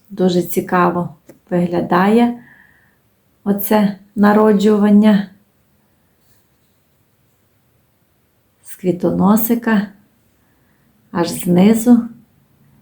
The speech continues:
звідти пробудилася діточка.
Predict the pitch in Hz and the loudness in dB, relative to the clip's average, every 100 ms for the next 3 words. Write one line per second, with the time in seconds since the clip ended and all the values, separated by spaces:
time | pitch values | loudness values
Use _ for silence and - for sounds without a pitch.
0 | _ _ _ _ _ _ _ - 175 - | _ _ _ _ _ _ _ -14 -10 -8
1 | - 190 202 - 214 202 165 170 151 175 | -2 -2 -2 -6 -4 -2 0 0 0 0
2 | 190 196 - 185 - - _ _ _ _ | 0 -2 -4 -6 -6 -14 _ _ _ _
3 | _ _ _ - 185 180 180 - - - | _ _ _ -14 -4 -2 -2 -6 -12 -12
4 | 175 | -14